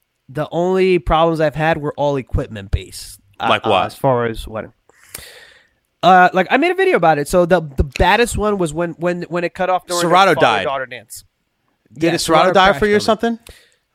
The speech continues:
Speaker 1: It, it, Serato, it, it just froze. It w-, it came back, but it just froze. It just stopped playing.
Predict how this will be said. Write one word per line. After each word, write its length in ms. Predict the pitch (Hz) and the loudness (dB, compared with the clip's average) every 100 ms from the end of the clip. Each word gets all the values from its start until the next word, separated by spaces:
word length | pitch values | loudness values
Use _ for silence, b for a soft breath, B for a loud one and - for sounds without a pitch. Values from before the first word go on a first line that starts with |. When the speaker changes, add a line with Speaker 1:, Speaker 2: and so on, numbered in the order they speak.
| b b b _ | b b b _
Speaker 1:
It, 160 | 240 247 | 0 2
it, 160 | 208 208 | 0 0
Serato, 420 | 226 214 220 - _ _ _ _ _ _ - | 0 0 0 -2 _ _ _ _ _ _ -6
it, 180 | 202 190 | -4 -2
it 80 | 196 | -4
just 160 | 202 | -8
froze. 480 | - 165 165 131 131 | -8 -2 -2 -2 -6
It 40 | |
w-, 180 | 160 165 | -6 -6
it 260 | 127 160 - | -6 -8 -6
came 240 | 214 196 | -4 -2
back, 360 | 151 113 107 _ _ _ | -4 -6 -10 _ _ _
but 160 | 147 | -8
it 60 | 156 | -6
just 220 | 147 160 | -8 -12
froze. 380 | - 175 151 131 | -6 -4 -2 -4
It 40 | |
just 180 | 135 143 | -8 -6
stopped 240 | - 139 - | -4 -4 -4
playing. 360 | 143 107 104 | -8 -8 -14